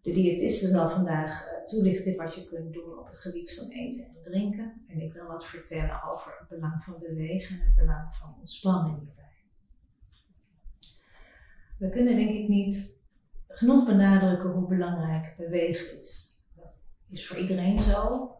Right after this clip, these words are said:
maar zeker ook als je de ziekte van Parkinson hebt. En wat betreft het thema van vandaag, dus maag- en darmklachten. Ehm, als je Parkinson hebt, dan wordt de darm vaak wat lui.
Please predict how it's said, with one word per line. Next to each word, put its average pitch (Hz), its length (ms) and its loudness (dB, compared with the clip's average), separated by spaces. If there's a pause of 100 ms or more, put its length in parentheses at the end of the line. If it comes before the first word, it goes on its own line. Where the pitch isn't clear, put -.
maar 165 260 -10
zeker 185 500 -2
ook - 180 -10
als 185 140 -16
je - 80 -18
de 165 120 -16
ziekte 165 280 -14
van 160 200 -16
Parkinson 156 500 -14 (140)
hebt. - 360 -20 (540)
En 190 80 -8
wat 175 180 -6
betreft 185 460 -4
het - 140 -12
thema 185 340 4
van 165 200 -10
vandaag, 165 500 -6
dus 185 140 -10
maag- 165 260 -16
en - 140 -20
darmklachten. 190 1000 -6 (500)
Ehm, 165 840 -14
als 220 180 -6
je 208 60 -12
Parkinson 190 640 -2
hebt, - 380 -4
dan 185 140 -2
wordt 175 180 -6
de 175 200 -12
darm 196 380 4
vaak 160 360 -4
wat 160 240 -14
lui. 147 320 -4